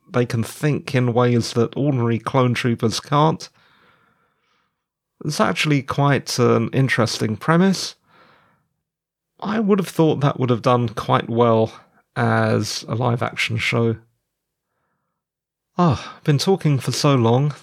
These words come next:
that my screen went to sleep and I had to move the mouse. Okay. Lastly, we have news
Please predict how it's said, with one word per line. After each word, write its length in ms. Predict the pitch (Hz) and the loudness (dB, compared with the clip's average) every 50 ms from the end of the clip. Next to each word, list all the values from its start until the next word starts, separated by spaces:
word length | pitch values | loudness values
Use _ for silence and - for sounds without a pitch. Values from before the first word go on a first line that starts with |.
| - - | -4 -2
that 200 | 127 - - - | -2 -2 -2 -2
my 280 | 123 123 123 123 123 | 0 0 2 2 0
screen 420 | 120 - - - - 151 147 135 120 | -2 -4 -6 -2 0 0 0 0 0
went 160 | 113 113 110 - | 0 -2 -2 -4
to 60 | 107 | -8
sleep 360 | - - - 123 117 - - | -10 -6 -4 -4 -4 -4 -4
and 80 | 123 120 | -2 -2
I 60 | 127 | -2
had 80 | 120 | -2
to 100 | - 120 | -2 -2
move 240 | 117 117 113 107 - | 0 0 0 0 0
the 60 | 120 | 0
mouse. 440 | 110 107 107 104 104 101 - - - - | 0 0 0 0 -2 -4 -6 -8 -2 2
Okay. 440 | 131 131 - 117 107 98 87 - _ _ _ _ _ _ _ _ _ _ _ _ _ _ _ _ _ _ _ _ _ _ _ _ _ _ _ _ _ _ _ _ _ _ | 2 2 2 2 -2 -2 -4 -6 _ _ _ _ _ _ _ _ _ _ _ _ _ _ _ _ _ _ _ _ _ _ _ _ _ _ _ _ _ _ _ _ _ _
Lastly, 920 | - 135 131 151 175 190 202 - - - - 185 202 208 202 202 202 190 165 - _ _ _ _ _ _ _ _ _ _ _ _ _ _ _ _ _ | -4 -2 0 0 0 0 -2 -4 -6 -6 -4 -2 0 0 0 0 -2 -2 -4 -6 _ _ _ _ _ _ _ _ _ _ _ _ _ _ _ _ _
we 220 | - 131 147 147 147 | -2 0 0 2 2
have 500 | 123 131 131 131 131 113 113 120 117 131 | 2 2 0 0 0 -2 -4 -8 -4 -2
news 560 | 160 180 190 190 196 202 196 180 160 - | 0 0 2 2 2 0 0 0 -2 -4